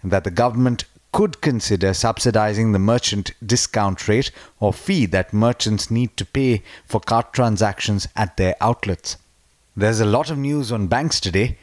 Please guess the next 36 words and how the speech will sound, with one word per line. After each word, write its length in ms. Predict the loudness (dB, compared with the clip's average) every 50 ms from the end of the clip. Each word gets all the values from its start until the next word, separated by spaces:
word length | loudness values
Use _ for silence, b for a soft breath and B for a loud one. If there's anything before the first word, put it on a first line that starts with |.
| b b b b
Fitch 400 | -10 -2 -2 -2 0 -2 -2 0
Ratings 460 | 2 2 2 2 0 2 2 2 4
has 300 | 4 4 2 2 0 0
downgraded 680 | -2 -2 -2 0 -2 0 0 2 2 2 2 0 -4 -4 -2
I 180 | -2 0 0 0
C 200 | 0 2 2 2
I 80 | 2
C 180 | 2 2 2 2
I 40 | 2
Bank 420 | 2 0 0 0 0 -2 -6 -6 -4
and 280 | -2 0 0 0 -2 -2 -4
Axis 440 | -6 -6 -4 -4 -2 0 0 0 -2
Bank 380 | -2 -2 -2 0 0 -2 -4 -6 B B B B B B -2
as 160 | 0 0 0
it 160 | -2 -2 -2
sees 320 | -2 0 0 0 0 -2
continuing 760 | -4 -2 -2 -2 -2 -2 -2 -2 0 2 2 2 2 2 0
stress 640 | 0 -2 -4 -6 -6 -2 0 0 0 0 -2 -4 -4 -4 0
in 220 | 0 2 2 0
India's 580 | 0 0 2 2 4 4 4 2 2 0 -2 -4 -8 -10 -6 -4
banking 440 | -4 -4 -4 -4 -2 -2 -2 0
system. 480 | 0 -2 -4 -4 -4 -4 -4 -4 -4 -4 B B B B B B B B B
Both 240 | -2 0 0 0 0
the 80 | -2 -2
private 360 | 0 0 0 0 -2 -2 0
sector 300 | -2 -2 -2 0 -2 -2
banks 380 | 0 0 0 0 -2 -2 0
now 260 | 0 2 2 2 2 0
bear 340 | 0 0 0 2 2 0 -2 -2
an 200 | -2 -2 -2 -2 -2
issuer 440 | -2 0 0 0 2 4 4 4 4
rating 480 | 4 2 2 2 2 2 0 2 2
of 260 | 2 2 0 0 -2 -8 -8 -2 0
double 260 | 0 0 0 -2 -4
B 240 | -2 -2 -4 -6 -6 -2 0
plus, 380 | 2 2 2 2 0 -2 -4